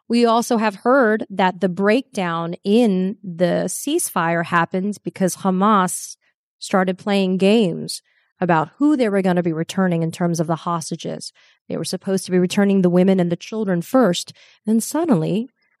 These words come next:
they said, "We're gonna start giving you the elderly men." What happened to the remaining women? And so I agree. I do think that it's been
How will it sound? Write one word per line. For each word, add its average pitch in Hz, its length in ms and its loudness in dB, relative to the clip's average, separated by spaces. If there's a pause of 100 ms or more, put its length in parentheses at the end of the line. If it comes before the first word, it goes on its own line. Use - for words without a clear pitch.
(220)
they 180 100 2
said, 185 420 -2
"We're 233 180 2
gonna 285 160 -2
start 233 240 -6
giving 214 240 2
you 214 120 2
the 196 220 -2
elderly 196 460 0
men." 131 340 -6 (800)
What 196 220 -4
happened 262 360 -4
to 254 80 0
the 226 120 4
remaining 196 480 2
women? 156 420 0 (680)
And 208 140 2
so 208 400 2 (720)
I 226 140 2
agree. 202 960 -2
I 196 120 2
do 247 200 2
think 247 240 -6
that 185 180 0
it's - 200 -6
been 190 260 2